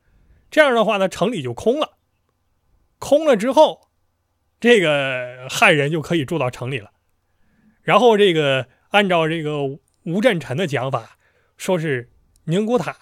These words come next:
这一带，对吧？城里的情况是什么样的？城里是人烟稠密，货物客商络绎不绝，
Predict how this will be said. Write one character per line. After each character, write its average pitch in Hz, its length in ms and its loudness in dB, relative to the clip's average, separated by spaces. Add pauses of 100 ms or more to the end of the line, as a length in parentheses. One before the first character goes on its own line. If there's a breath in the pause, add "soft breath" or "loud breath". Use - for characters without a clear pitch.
(160)
这 202 100 -4
一 151 140 -4
带， 156 240 0
对 117 80 -12
吧？ 117 80 -12
城 156 280 -6
里 175 140 -8
的 127 80 -10
情 127 160 -8
况 147 160 -2
是 123 80 -8
什 107 120 -16
么 113 80 -10
样 139 200 -4
的？ 104 100 -16 (1000)
城 156 260 -2
里 143 140 -4
是 127 200 -4
人 214 400 -2
烟 175 300 -2
稠 120 260 -8
密， 156 280 -6 (280)
货 277 300 2
物 151 320 -6
客 - 420 -6
商 127 280 -2
络 202 280 0
绎 139 180 -8
不 139 160 -6
绝， 117 320 -6